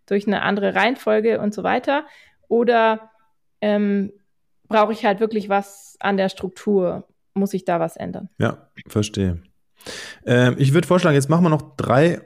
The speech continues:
Speaker 2: kurze Themen. Kurz und knackig. Äh, erste Frage: Einteilig oder zweiteilig draften?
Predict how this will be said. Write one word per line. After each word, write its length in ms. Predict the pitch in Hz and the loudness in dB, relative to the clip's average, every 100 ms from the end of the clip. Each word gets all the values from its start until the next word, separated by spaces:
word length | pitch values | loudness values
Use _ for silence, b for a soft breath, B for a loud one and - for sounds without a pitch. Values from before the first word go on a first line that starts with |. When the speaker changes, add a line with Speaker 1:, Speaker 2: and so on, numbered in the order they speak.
| - - | -20 -8
Speaker 2:
kurze 360 | - 151 147 135 | 0 0 0 -2
Themen. 400 | 131 104 85 82 B B B B - - | 0 2 0 -4 B B B B -18 -2
Kurz 200 | 147 143 | 0 0
und 60 | 135 | 0
knackig. 380 | 127 107 92 - | 0 2 0 0
Äh, 40 | |
erste 520 | 123 120 113 135 135 | 0 0 0 0 -2
Frage: 420 | 123 120 107 95 120 | -2 2 2 2 0
Einteilig 440 | 156 156 143 143 | 0 2 2 2
oder 180 | 131 127 | 0 -2
zweiteilig 500 | 123 127 127 98 98 | -2 0 0 0 0
draften? 480 | 90 90 - 87 | -2 -2 -4 -10